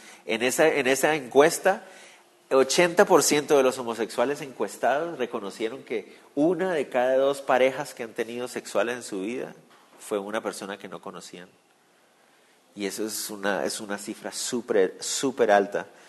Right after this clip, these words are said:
tristemente. La población homosexual tiene más propensión al, al, a la depresión y al suicidio que cualquier otra población. Y eso muchas personas han dicho que es a raíz de la,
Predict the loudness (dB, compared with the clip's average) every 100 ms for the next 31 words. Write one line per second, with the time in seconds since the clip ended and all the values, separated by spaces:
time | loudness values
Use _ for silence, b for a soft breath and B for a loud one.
0 | B B B -6 -2 0 -2 -4 2 4
1 | 8 8 8 6 2 2 0 4 4 4
2 | 2 0 0 -2 -2 -2 0 0 0 0
3 | 0 0 2 2 2 0 -2 -6 -8 -8
4 | -8 -8 -8 -6 -6 -6 -8 -8 -6 -6
5 | -2 -2 2 0 0 -4 -6 -6 B B
6 | B B B B 8 12 12 12 8 8
7 | 6 4 4 6 4 6 4 4 4 4
8 | 4 2 4 4 6 6 6 4 6 6
9 | 6 4 6 6 4